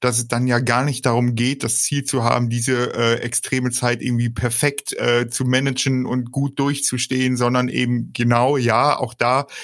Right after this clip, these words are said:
wird es eben nicht alles immer hundert Prozent laufen. Es wird eben auch Scheißtage geben und es wird Auseinandersetzungen geben, und trotzdem eben aber auch zu gucken, was gibt mir dann in diesen Momenten Halt? Und dann wird es Menschen geben, für die ist das dann Gott, Glaube, Religion.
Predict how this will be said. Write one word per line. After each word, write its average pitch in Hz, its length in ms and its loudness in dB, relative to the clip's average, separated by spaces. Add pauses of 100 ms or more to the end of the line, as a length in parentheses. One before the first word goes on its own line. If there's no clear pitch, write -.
(240)
wird 135 240 -2
es - 120 -2
eben 143 300 -2
nicht 202 320 0
alles 107 300 0
immer 110 180 0
hundert 104 300 0
Prozent 101 460 -4
laufen. 104 340 -4
Es 110 180 -2
wird 131 180 -4
eben 135 260 -2
auch 131 180 0
Scheißtage 120 680 0
geben 117 300 0
und 127 140 0
es 120 140 -2
wird 131 180 -4
Auseinandersetzungen 131 960 0
geben, 139 300 -2 (320)
und 123 180 0
trotzdem 135 400 0
eben 135 220 0
aber 127 260 2
auch 123 140 -4
zu - 200 -2
gucken, 135 440 -2
was 127 260 0
gibt - 220 -6
mir 135 100 2
dann 127 200 2
in 127 200 0
diesen 131 280 2
Momenten 131 460 2
Halt? 156 280 2
Und 110 80 0
dann 110 160 2
wird 127 140 0
es 127 120 0
Menschen 123 340 0
geben, 123 220 0
für 123 140 -2
die 127 200 -4
ist - 180 -4
das 117 120 0
dann 123 240 2
Gott, 135 340 -2
Glaube, 127 440 2
Religion. 123 640 2